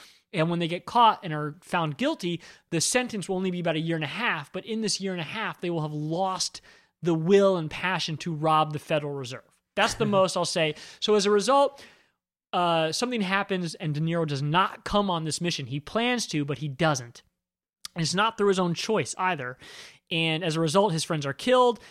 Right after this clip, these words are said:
Speaker 1: In the very beginning of the movie, some gangsters are looking for De Niro.
Speaker 2: Which
Speaker 1: They
Speaker 2: is presumably, I think, within hours
Speaker 1: Yeah.
Speaker 2: of
Speaker 1: Within
Speaker 2: the discovery
Speaker 1: hours of it
Speaker 2: of,
Speaker 1: happening.
Speaker 2: uh, of the death of his
Speaker 1: They
Speaker 2: friends.
Speaker 1: come looking for De Niro,
Speaker 2: Yeah.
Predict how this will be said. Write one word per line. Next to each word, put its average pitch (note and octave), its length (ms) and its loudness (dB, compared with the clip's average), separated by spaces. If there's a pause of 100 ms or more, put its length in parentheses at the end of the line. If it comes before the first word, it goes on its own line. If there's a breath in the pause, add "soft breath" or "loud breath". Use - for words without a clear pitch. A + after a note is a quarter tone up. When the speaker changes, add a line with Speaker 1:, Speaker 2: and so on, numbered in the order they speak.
Speaker 1:
In D3+ 80 -6
the D3 60 0
very A3 320 2
beginning F#3 440 0
of F3+ 40 -2
the D#3+ 80 0
movie, G#3 480 2 (120 loud breath)
some D3+ 200 -4
gangsters F#3+ 500 0
are D#3+ 100 0
looking D#3+ 260 -4
for D3+ 120 -8
De C#3+ 100 -4
Niro. F#3 460 2 (200 loud breath)
Speaker 2:
Which G3+ 160 2
Speaker 1:
They - 40 -2
Speaker 2:
is F3 60 -4
presumably, F#3+ 640 2
I D3 100 2
think, G3+ 400 -4
within D#3 380 -2
hours D3+ 760 0 (100)
Speaker 1:
Yeah. D#3+ 100 -2
Speaker 2:
of C#3+ 220 6
Speaker 1:
Within G3+ 160 4
Speaker 2:
the G3 60 0
discovery G3 220 4
Speaker 1:
hours G3+ 300 6
of - 80 4
it - 20 4
Speaker 2:
of, D3+ 60 2
Speaker 1:
happening. C#3 440 4
Speaker 2:
uh, C#3 200 2
of C#3 160 0
the C#3 80 -4
death D3 240 0
of C3+ 80 -6
his B2 140 -8
Speaker 1:
They F3 80 2
Speaker 2:
friends. C#3+ 120 0
Speaker 1:
come F#3 120 2
looking G3+ 280 2
for E3+ 160 -4
De D#3 80 -2
Niro, A3+ 500 2
Speaker 2:
Yeah. G#2+ 100 -6